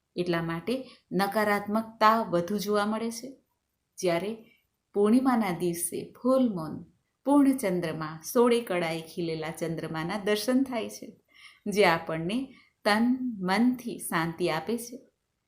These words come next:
માતા મહાલક્ષ્મીને પ્રિય એવી આ પૂર્ણિમાના દિવસે સાંજે જ્યારે સૂર્યાસ્ત થાય, ત્યારે લક્ષ્મીજી ઘરે ઘરે આગમન કરે છે. માટે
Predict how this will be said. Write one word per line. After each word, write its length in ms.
માતા 300
મહાલક્ષ્મીને 840
પ્રિય 380
એવી 300
આ 80
પૂર્ણિમાના 640
દિવસે 420
સાંજે 800
જ્યારે 280
સૂર્યાસ્ત 600
થાય, 360
ત્યારે 300
લક્ષ્મીજી 640
ઘરે 340
ઘરે 360
આગમન 420
કરે 280
છે. 200
માટે 300